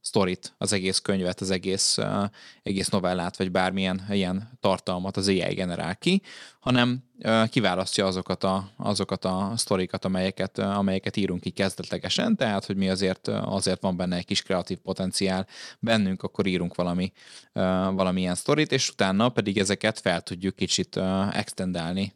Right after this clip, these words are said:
A I segítségével úgy, hogy az jelenleg így a olvasók, illetve hallgatóknak a,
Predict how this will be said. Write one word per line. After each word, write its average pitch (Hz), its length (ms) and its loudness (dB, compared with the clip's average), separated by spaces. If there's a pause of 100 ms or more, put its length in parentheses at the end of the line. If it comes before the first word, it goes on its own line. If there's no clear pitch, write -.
A - 40 0
I 90 220 2
segítségével 104 760 2
úgy, 98 220 0
hogy 95 120 -2
az 95 200 0 (100)
jelenleg 98 600 0 (380)
így 95 200 0
a 95 280 4 (220)
olvasók, 98 680 2
illetve 90 300 0
hallgatóknak 87 720 -2
a, 95 200 0